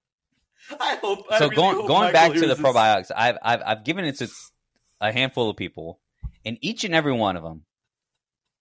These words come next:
Speaker 2: within a couple hours, they're like, "Oh, I feel better. Thank you." I'm like, "Yeah." Like,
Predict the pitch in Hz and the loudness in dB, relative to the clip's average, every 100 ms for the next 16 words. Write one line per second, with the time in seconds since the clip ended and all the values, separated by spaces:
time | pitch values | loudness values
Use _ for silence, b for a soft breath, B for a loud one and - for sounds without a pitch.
0 | _ _ _ 113 - 139 123 107 - 165 | _ _ _ -6 -2 -4 -4 -12 -2 0
1 | 175 131 110 101 107 101 - 135 127 135 | 4 4 4 0 -4 -6 -6 -4 -4 -4
2 | 117 110 98 82 110 110 82 - _ _ | -2 0 0 -2 -8 -8 -12 -16 _ _
3 | _ _ _ _ _ _ _ _ _ 101 | _ _ _ _ _ _ _ _ _ -8
4 | 82 - 82 73 - _ _ _ _ 85 | -8 -4 -2 -2 -6 _ _ _ _ -12